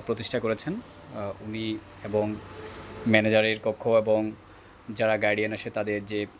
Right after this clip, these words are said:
মেহমানরা আসে, তাদের, আহ, বসার স্থান। এরপরে আমরা চলে যাবো এখন ক্লাসের দিকে। দেখতে পাচ্ছি মনোরম পরিবেশ, খুব সুন্দর, আহ, সিস্টেমে ক্লাস পরিচালনা করা হয়। আমি আপনাদেরকে যদি একটু রুমটা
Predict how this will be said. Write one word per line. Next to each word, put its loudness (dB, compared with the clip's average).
মেহমানরা -6
আসে, -4
তাদের, -6
আহ, -10
বসার 0
স্থান। 0
এরপরে 4
আমরা 2
চলে 2
যাবো 2
এখন 0
ক্লাসের 2
দিকে। -2
দেখতে 4
পাচ্ছি 4
মনোরম 4
পরিবেশ, 2
খুব -6
সুন্দর, 0
আহ, -2
সিস্টেমে -2
ক্লাস 4
পরিচালনা -2
করা -6
হয়। -8
আমি -4
আপনাদেরকে -4
যদি -2
একটু -6
রুমটা 0